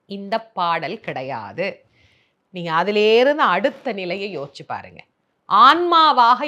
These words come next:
இப்ப நம்ம இருக்கிறோம், நம்ம ஒரு பெண்ணாக நம்மளை எடுத்துக்கோங்க. நம்மளை யார்கிட்ட ஒப்படைக்க போறோம்? ஒரு தலைவன் கிட்ட ஒப்படைக்கணும். இங்கே ஒரு ஆண், அங்கே கடவுள். அந்த கடவுளை நம்ம எப்படி அடையணும் தெரியுமா?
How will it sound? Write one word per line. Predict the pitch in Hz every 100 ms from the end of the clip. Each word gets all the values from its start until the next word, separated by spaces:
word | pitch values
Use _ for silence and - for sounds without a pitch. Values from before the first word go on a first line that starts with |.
| 262
இப்ப | 233 180
நம்ம | 175 202 185
இருக்கிறோம், | 208 180 - -
நம்ம | 190 202 185
ஒரு | 170 -
பெண்ணாக | 220 247 247 233 247 208
நம்மளை | 185 170
எடுத்துக்கோங்க. | 156 175 180 123 92 - _ _ _ _ 214
நம்மளை | 254 349 392 349 247
யார்கிட்ட | 277 415 - - 320
ஒப்படைக்க | 240 196 294 180 -
போறோம்? | 208 185 _ _ _ _ _ _ _
ஒரு | 220 233 247
தலைவன் | 254 349 349 285
கிட்ட | 247 294 226
ஒப்படைக்கணும். | - 226 170 165 143 - 240
இங்கே | 285 311 370 415 -
ஒரு | 226 208 180 220
ஆண், | 196 - _ 208
அங்கே | 240 247 294 349 _ _
கடவுள். | 170 160 120 - _ _ _ _
அந்த | 220 269 277
கடவுளை | 294 359 440 403 320 202 240 285
நம்ம | 247 240 240
எப்படி | - 381 294 196
அடையணும் | 226 294 247 214
தெரியுமா? | 190 165 196